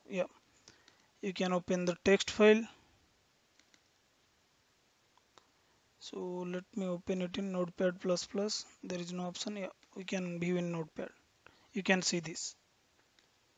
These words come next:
Okay. So what I can do, let me format this. So go to the code and let me go to our H T M L.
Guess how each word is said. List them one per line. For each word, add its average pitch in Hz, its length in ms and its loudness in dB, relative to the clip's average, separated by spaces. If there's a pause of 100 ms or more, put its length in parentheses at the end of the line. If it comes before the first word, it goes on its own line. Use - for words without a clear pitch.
(680)
Okay. 220 300 -4 (1080)
So - 200 -2
what 190 180 6
I 196 100 10
can 185 260 -2
do, 196 180 4
let 190 240 4 (160)
me 202 160 6
format 175 480 2
this. - 340 -6 (1300)
So 180 600 -2
go 180 140 2
to 190 100 0
the 185 140 4
code 196 360 4 (1400)
and 185 480 0
let 185 120 4 (140)
me 196 260 2
go 180 160 2
to 185 120 4
our 180 220 8
H 175 260 0
T 196 120 6
M 196 140 4
L. 240 140 2